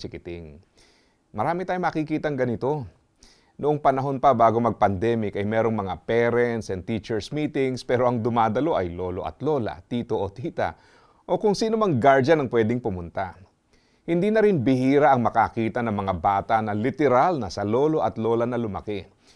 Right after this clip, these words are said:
Yun bang doon na inilagak at pinaalaga? Iba naman siyempre yung paminsan-minsan ay pinapaalaga sa iba. At iba din talaga yung tuluyan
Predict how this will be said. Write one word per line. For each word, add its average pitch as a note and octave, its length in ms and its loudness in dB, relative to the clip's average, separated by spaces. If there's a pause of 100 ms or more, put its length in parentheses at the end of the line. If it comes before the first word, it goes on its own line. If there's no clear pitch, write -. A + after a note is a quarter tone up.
Yun G3+ 240 -2
bang A#3 160 2
doon D3 320 2
na E3 80 0
inilagak G2+ 720 0
at - 240 -2 (320)
pinaalaga? G2+ 720 -2 (720)
Iba C3 160 2
naman D3 240 2
siyempre C3 400 2
yung C3 160 -2
paminsan-minsan G#2+ 800 -2
ay F2+ 80 -8
pinapaalaga G#2 800 0
sa - 80 -4
iba. A2 400 -4 (240)
At G3+ 160 0
iba D#4 160 2
din C#4+ 160 -2
talaga F#3+ 320 4
yung F#3 160 0
tuluyan D3 400 2